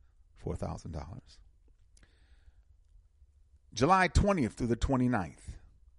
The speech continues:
twenty twenty-three, still thirty-eight hundred dollars going to Liberia, going to Liberia. And then November sixteenth to the twenty-seventh. Now, this year, it's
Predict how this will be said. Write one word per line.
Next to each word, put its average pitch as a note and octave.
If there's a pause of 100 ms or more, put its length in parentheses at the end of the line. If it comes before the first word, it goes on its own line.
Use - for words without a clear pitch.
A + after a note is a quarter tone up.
(760)
twenty G#2
twenty-three, G2 (580)
still A3
thirty-eight G#3
hundred G3
dollars G3+
going C3
to D#3
Liberia, A#2+ (720)
going A2+
to A#2
Liberia. F#2+ (2750)
And F2+
then F#2 (260)
November G#2+
sixteenth -
to F2+
the C#2+
twenty-seventh. - (880)
Now, F2
this C3+
year, E2+
it's -